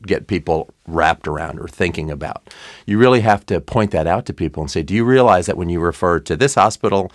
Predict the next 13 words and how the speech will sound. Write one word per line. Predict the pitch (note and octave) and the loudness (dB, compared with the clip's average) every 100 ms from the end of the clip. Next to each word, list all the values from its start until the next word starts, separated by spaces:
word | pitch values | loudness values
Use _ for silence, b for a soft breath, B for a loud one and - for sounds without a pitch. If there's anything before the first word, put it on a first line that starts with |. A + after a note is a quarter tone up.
| B B B - | B B B -16
it's | D#2 | -6
sixteen | A#2+ - A#2 G2+ | -6 -2 0 2
hundred | F#2+ F2+ | 2 4
dollars, | F2 F2 E2+ | 4 4 0
when | E2 D2 | -4 -6
you | |
refer | D2 - D2+ | -6 -4 -4
to | C#2 | -4
that | C#2 A2 G2+ | 2 4 6
hospital, | F#2 - F#2 D#2+ | 2 0 -6 -6
it's | D2 | -6
a | D2+ | -4
thousand, | E2 D#2 D#2+ D#2+ C#2+ | 0 0 0 -4 -8